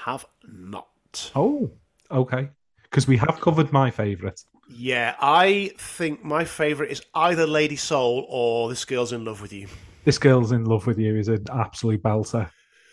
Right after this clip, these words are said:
Speaker 1: So that's the one that has her cover of, uh, Son of a Preacher Man, her
Speaker 2: Mm-hmm.
Speaker 1: covers of Eleanor Rigby and Let It Be, and her cover of the band's The Weight with Duane Allman on
Speaker 2: Oh,
Speaker 1: guitar,
Speaker 2: that's
Speaker 1: which
Speaker 2: a,
Speaker 1: is fucking brilliant.
Speaker 2: that is an absolute belter.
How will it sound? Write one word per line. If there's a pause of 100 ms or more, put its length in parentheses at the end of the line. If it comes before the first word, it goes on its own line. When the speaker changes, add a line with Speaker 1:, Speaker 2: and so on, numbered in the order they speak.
(140)
Speaker 1:
So
that's
the
one
that
has
her
cover
of,
uh,
Son
of
a
Preacher
Man,
her
Speaker 2:
Mm-hmm.
Speaker 1:
covers
of
Eleanor
Rigby
and
Let
It
Be, (680)
and (160)
her
cover
of
the
band's
The
Weight (340)
with
Duane
Allman
on
Speaker 2:
Oh,
Speaker 1:
guitar, (160)
Speaker 2:
that's
Speaker 1:
which
Speaker 2:
a,
Speaker 1:
is
fucking
brilliant.
Speaker 2:
that
is
an
absolute
belter.